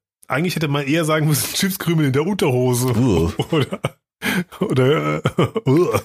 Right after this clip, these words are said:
Speaker 2: Naja, vielleicht, ja, lassen wir das. Ähm.
Speaker 1: <laughs> Was?
Speaker 2: Nee, nee, ähm, ja, wie gesagt, ich würde mich definitiv für den Stein im Schuh en-, entscheiden, weil ich denke mir, ja, klar nervt das,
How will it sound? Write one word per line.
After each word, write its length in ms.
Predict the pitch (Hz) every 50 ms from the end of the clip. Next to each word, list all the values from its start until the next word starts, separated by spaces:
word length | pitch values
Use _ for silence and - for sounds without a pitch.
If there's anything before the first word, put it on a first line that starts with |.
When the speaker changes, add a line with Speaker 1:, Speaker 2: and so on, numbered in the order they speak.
| - - - - - _ _
Speaker 2:
Naja, 360 | - 85 82 85 92 107 107 101
vielleicht, 240 | - - - - - - - - _ _ -
ja, 220 | - 90 87 90 -
lassen 340 | 76 - - 76 - - -
wir 60 | -
das. 160 | - 85 - - - - - - - - -
Ähm. 260 | - 123 117 117 113 110 - - - - - - _ _ _ _ _ _ -
Speaker 1:
<laughs> 580 | - - - - - - - - - _ _ -
Was? 560 | 151 127 - - 247 240 - - - - - - - - - - - - - - - - - - - - 302 302 277 98 - - - -
Speaker 2:
Nee, 80 | 151
nee, 200 | 143 117 113 113 113 - _
ähm, 420 | - 113 107 104 104 104 101 101 - - _ _ _ _ _ _ _ _ _ - _ _ _ _ _ - - -
ja, 120 | 131 107
wie 40 | 113
gesagt, 180 | 123 120 120 101
ich 160 | 117 - -
würde 220 | 131 127 120 123
mich 380 | 113 113 113 110 - - - - _
definitiv 440 | 117 110 120 113 104 - 110 104 95
für 160 | - 95 92
den 320 | 87 92 87 87 87 - -
Stein 320 | - - - 82 82 82
im 60 | 78 73
Schuh 220 | - - - 73
en-, 120 | - - - -
entscheiden, 440 | - - - - - 71 71 80 76
weil 320 | 76 85 87 90 87 95 - _ _ _ _ _ _
ich 100 | - -
denke 260 | - 113 120 117 120
mir, 180 | 120 120 113 110
ja, 280 | 92 85 90 95 120 135
klar 280 | 131 - - 107 104
nervt 360 | 101 87 85 90 113 - - -
das, 280 | - 294 - - -